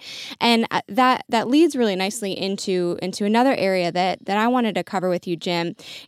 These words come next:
In your book, um, Just Say Yes, you do, the first chapter is about your journey. It kinda gives us your background. It lays, um, some groundwork for us. But then you dive into this chapter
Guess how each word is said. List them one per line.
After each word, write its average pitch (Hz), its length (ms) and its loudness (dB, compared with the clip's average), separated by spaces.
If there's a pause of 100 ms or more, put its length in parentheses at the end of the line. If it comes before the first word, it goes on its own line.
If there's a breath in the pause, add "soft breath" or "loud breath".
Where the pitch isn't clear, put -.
In 330 400 4
your 233 220 2
book, 202 540 0
um, 175 280 -2
Just - 240 -4
Say 185 180 0
Yes, 160 500 -2 (100)
you 202 220 -2 (180)
do, 208 100 4
the 220 120 0
first - 240 -2
chapter 240 280 0
is 196 100 2
about 185 200 0
your 165 140 -2
journey. 165 420 -2
It - 140 -8
kinda 240 260 0
gives 214 200 -4
us 226 160 -2
your 247 100 2
background. 165 500 -2
It 165 120 -6
lays, 196 360 0 (300 loud breath)
um, 196 300 2
some 226 200 2
groundwork 175 440 -2
for 170 220 -6
us. - 220 -8
But 240 180 -2
then 254 320 4 (400 loud breath)
you 220 160 0
dive 277 420 2
into 240 340 0
this 185 340 -2
chapter 190 640 -2